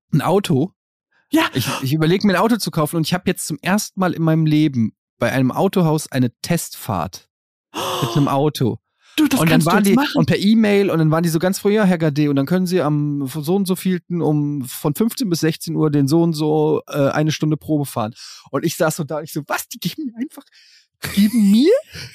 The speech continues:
Speaker 1: einfach ein Auto, damit ich mit dem fahren kann und mir überlegen kann, ob ich's gerne kaufen möchte? Das ist so crazy.“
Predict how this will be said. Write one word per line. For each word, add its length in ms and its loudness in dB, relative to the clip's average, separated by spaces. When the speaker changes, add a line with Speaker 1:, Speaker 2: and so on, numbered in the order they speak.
Speaker 1:
einfach 440 -2
ein 80 -4
Auto, 400 2
damit 320 0
ich 100 -6
mit 140 -4
dem 140 4
fahren 420 -2
kann 200 -2
und 100 2
mir 80 4
überlegen 360 0
kann, 140 0
ob 100 0
ich's 120 -4
gerne 200 -2
kaufen 300 -4
möchte? 180 -4
Das 80 -10
ist 120 -10
so 60 0
crazy.“ 580 -2